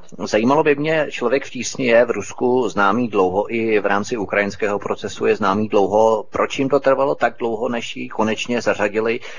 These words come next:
do tohoto seznamu? Protože těch neziskovek na tom ruském seznamu s americkými, řekněme, finančními zdroji a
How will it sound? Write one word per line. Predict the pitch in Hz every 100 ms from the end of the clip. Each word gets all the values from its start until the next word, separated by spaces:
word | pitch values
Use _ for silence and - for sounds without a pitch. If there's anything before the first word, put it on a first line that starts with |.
| - -
do | 101
tohoto | 107 110 123
seznamu? | 117 98 101 101
Protože | 110 - 104
těch | 107 117 - 107 98
neziskovek | 98 104 - 120 107 113 110
na | 107
tom | 98 110
ruském | 104 - 117 110
seznamu | 107 98 104 107 107 107
s | - 107
americkými, | 95 90 101 101 - - 113 107 98
řekněme, | 98 - 107 110
finančními | 101 98 104 - 113 110
zdroji | - 101 95 95 101 - - - - -
a | 98 98 90